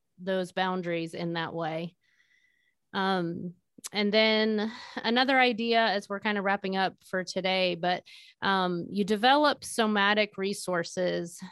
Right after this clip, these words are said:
and expand your window of tolerance. So somatic resources is talking about what are the things that our body and our nervous system need to feel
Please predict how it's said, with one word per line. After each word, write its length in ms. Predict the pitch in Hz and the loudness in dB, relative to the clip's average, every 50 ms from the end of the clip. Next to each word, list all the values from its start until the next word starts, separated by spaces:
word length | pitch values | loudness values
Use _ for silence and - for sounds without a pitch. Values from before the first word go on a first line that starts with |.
| - _ _ _ _ _ - | -18 _ _ _ _ _ -4
and 420 | 196 196 190 190 190 185 185 175 - | -2 0 2 2 2 0 -2 -4 -6
expand 560 | - - - - - - 185 190 196 190 180 | -8 -8 -10 -8 -6 -4 -2 -2 -2 -2 -2
your 100 | 175 180 | -2 -4
window 320 | 170 180 180 180 175 175 175 | -2 -2 -2 -2 -2 -2 -2
of 120 | 170 170 | -4 -6
tolerance. 760 | - - - 175 175 170 165 165 160 156 156 - - - - _ - - - - - - _ - | -8 -4 -2 -2 -2 -2 -4 -6 -6 -8 -10 -12 -16 -18 -20 _ -20 -20 -20 -20 -20 -20 _ -16
So 720 | - - - 208 208 208 202 196 196 196 190 185 - - _ _ _ _ _ _ _ - | -8 -2 2 4 6 6 6 6 6 4 2 0 -2 -6 _ _ _ _ _ _ _ -18
somatic 580 | 190 - - 220 226 240 262 285 277 269 262 - | -8 -2 0 0 2 4 4 4 2 2 0 0
resources 720 | 226 226 233 - - 208 202 196 190 - - 190 180 180 | 0 -2 -2 -2 0 0 0 0 0 -2 -4 -4 -4 -4
is 120 | 185 180 - | -6 -6 -2
talking 340 | - 208 208 208 208 196 | 0 0 0 0 -2 -4
about 260 | 196 185 190 185 175 180 | -2 0 0 0 0 0
what 180 | 190 220 240 262 | 2 2 2 2
are 60 | 262 | 2
the 120 | 240 240 | 0 -2
things 360 | - - 214 208 208 202 175 | -2 -2 -2 0 0 -2 -2
that 120 | - 190 185 | -2 -2 0
our 140 | 180 180 170 | 0 0 0
body 600 | 156 175 190 196 196 208 202 208 208 202 190 - | 0 2 2 4 4 4 2 2 0 0 -2 -2
and 140 | 180 180 | -2 -4
our 100 | 180 180 | -2 -2
nervous 400 | 180 180 180 185 180 190 190 - | -2 -2 -4 -4 -4 -4 -6 -6
system 560 | - - 185 - - - 196 175 180 180 180 185 | -4 -6 -6 -6 -6 -6 -4 -4 -2 -2 -2 -2
need 380 | 185 185 185 185 180 165 - | -2 -2 -2 -4 -4 -6 -4
to 100 | - 185 | -6 -6
feel 680 | 175 - - - 185 185 185 180 175 175 175 175 170 | -6 -6 -8 -6 -4 -2 0 0 0 0 -2 -4 -6